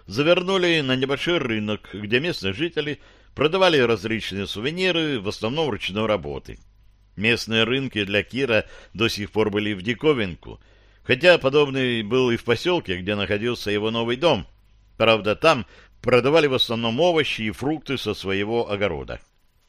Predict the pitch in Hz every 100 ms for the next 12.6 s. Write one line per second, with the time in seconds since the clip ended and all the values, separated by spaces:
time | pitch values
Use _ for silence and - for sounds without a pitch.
0 | _ _ - 123 120 117 117 98 120 123
1 | 117 98 82 - _ _ 98 95 113 -
2 | - 131 104 98 90 85 110 101 - 92
3 | 85 131 165 - 117 98 - _ _ -
4 | 98 110 101 90 78 - 98 95 76 -
5 | 123 127 _ _ _ _ _ _ - 117
6 | 175 151 156 175 143 123 131 147 175 151
7 | 127 117 113 113 170 170 131 98 120 139
8 | - 151 156 160 156 101 76 60 62 -
9 | _ _ _ 98 107 98 131 113 107 107
10 | 135 160 127 90 - - - - 104 104
11 | 123 117 110 95 85 101 98 127 123 127
12 | - 87 90 98 107 117